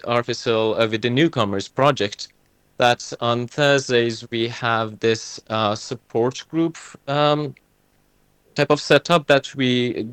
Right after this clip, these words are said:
just go and sit and, uh, talk about a f-, very focused topic. Uh, I have attended that, uh, a few times, and that was very, um, exciting for me. So we're gonna keep doing that.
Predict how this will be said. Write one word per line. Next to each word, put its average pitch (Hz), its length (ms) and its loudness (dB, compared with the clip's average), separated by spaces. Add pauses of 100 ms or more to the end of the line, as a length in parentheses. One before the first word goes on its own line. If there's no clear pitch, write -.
just - 360 -4
go 120 420 2
and 117 260 -2
sit - 420 0
and, 113 600 -2 (120)
uh, 107 200 0 (280)
talk 127 320 2
about 117 400 0
a 110 280 4
f-, 107 160 -8
very 117 260 2
focused - 640 -4
topic. 120 480 -4 (800)
Uh, 123 220 2
I 160 120 4
have 196 160 -2
attended 151 540 -4
that, 131 320 -4 (420)
uh, 113 340 -4 (140)
a 123 60 -14
few 196 220 0
times, 101 320 -2
and 104 180 -6
that 120 120 2
was 139 180 0
very, 131 540 0
um, 110 300 -6 (120)
exciting 127 440 2
for 107 180 -2
me. 104 200 0
So 104 300 2
we're 107 120 0
gonna 135 280 4
keep - 280 -2
doing 151 280 2
that. 90 340 -2